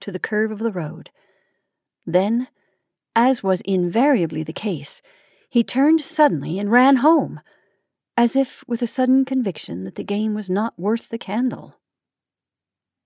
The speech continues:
Then Emily toed out and walked on briskly, her head up.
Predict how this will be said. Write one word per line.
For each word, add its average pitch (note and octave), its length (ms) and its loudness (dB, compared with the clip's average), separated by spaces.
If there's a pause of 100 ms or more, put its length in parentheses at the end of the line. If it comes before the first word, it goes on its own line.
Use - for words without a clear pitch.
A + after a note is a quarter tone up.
(760)
Then G3 420 -4 (320)
Emily F#3 340 0
toed F3+ 340 -2
out D#3 300 -10 (680)
and G3 160 0
walked G3 280 2
on E3 200 -2
briskly, E3 600 -10 (240)
her G3+ 120 -4
head B3 240 2
up. - 240 -4